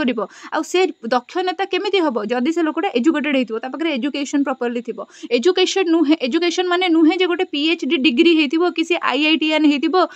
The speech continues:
କି ସେ ଆଉ କ'ଣ ହେଇଥିବ। ଏଜୁକେସନ୍ ମାନେ ହେଲା, ତୁମେ ଏଜୁକେସନ୍ ଉପରେ ବି ପଢ଼ିଛ। ଏଜୁକେସନ୍ ମାନେ ଖାଲି ସେ ନୁହଁ। ଏଜୁକେସନ୍ ମାନେ ହେଲା ମ୍ୟାଚୁରିଟି, ଏକ୍ସପିରିଏନ୍ସ, ନଲେଜ, ଇନଫର୍ମେସନ୍, ବହୁତ କିଛି ଜିନିଷ। ଦେନ୍ ଆସିଲା, "The aim of education is to prepare experts in the field of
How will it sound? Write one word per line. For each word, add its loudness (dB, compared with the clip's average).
କି 0
ସେ 0
ଆଉ 2
କ'ଣ -2
ହେଇଥିବ। 0
ଏଜୁକେସନ୍ -2
ମାନେ 2
ହେଲା, 0
ତୁମେ -2
ଏଜୁକେସନ୍ -2
ଉପରେ -2
ବି -2
ପଢ଼ିଛ। 2
ଏଜୁକେସନ୍ -2
ମାନେ -2
ଖାଲି -2
ସେ 0
ନୁହଁ। 2
ଏଜୁକେସନ୍ -2
ମାନେ 2
ହେଲା 2
ମ୍ୟାଚୁରିଟି, -4
ଏକ୍ସପିରିଏନ୍ସ, 0
ନଲେଜ, 2
ଇନଫର୍ମେସନ୍, 0
ବହୁତ 6
କିଛି 0
ଜିନିଷ। -8
ଦେନ୍ -6
ଆସିଲା, -6
"The 0
aim -2
of 2
education -2
is -2
to -4
prepare -4
experts -6
in -2
the -2
field 2
of 0